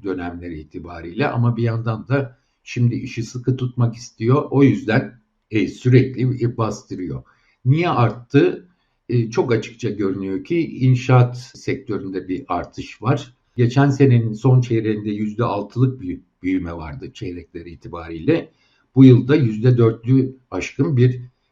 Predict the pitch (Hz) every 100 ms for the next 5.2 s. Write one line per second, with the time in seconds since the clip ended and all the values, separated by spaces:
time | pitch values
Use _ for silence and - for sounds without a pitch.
0 | _ 104 120 123 117 87 82 76 - -
1 | 117 120 123 139 - - - 82 67 76
2 | 64 127 156 - _ _ _ _ 147 127
3 | 139 139 113 113 123 143 120 110 120 113
4 | 104 92 90 82 - 95 90 90 90 143
5 | 127